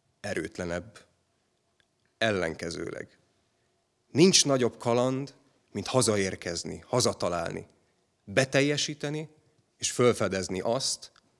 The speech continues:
ami a miénk. És nincs gyengébb és jogosabb birtoklás sem, mint szeretnünk azt, akit szeretünk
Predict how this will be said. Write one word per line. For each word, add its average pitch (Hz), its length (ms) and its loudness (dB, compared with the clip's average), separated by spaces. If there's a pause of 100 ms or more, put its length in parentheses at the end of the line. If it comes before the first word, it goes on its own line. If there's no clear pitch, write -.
(360)
ami 123 240 2
a 123 60 4
miénk. 127 680 -4 (880)
És - 180 -6
nincs 143 300 0
gyengébb 98 720 0
és 90 220 -4
jogosabb 101 520 -2
birtoklás 101 720 -6
sem, 110 140 -6
mint 104 160 -6
szeretnünk 95 580 -4
azt, - 440 -6 (580)
akit 101 220 -10
szeretünk 104 640 -4